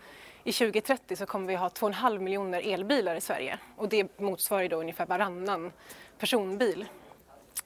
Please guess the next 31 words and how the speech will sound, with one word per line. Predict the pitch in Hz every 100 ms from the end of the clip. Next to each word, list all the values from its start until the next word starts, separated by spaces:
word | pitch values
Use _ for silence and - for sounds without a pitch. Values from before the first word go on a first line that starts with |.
| -
Samtidigt | 247 190 180 254 233
som | - 208
att | 185
vi | 196
ser, | - 170 170 - - - - - -
eh, | 214 185 175 175 214
en | 208
elektrifiering | 196 196 208 190 175 180
av, | 170 160 151 -
eh, | 151 147 170 - - -
bussar | 190 - - 220 269 269 -
och | 202 185 175
av |
tunga | - 208 165
transporter. | 196 185 262 - - 311 359 - - - -
Så | -
bara | 226 202 202
inom | 247 226 196
transportsektorn | 208 185 233 - - 285 - 185
eller | 185
inrikestransporter | 202 185 185 175 - 190 - 262 -
så | 170
tror | 170
jag | 170
vi |
kan | 175 170
tänka | 185 170
oss | 170
att |
vi | 170
ser | - 170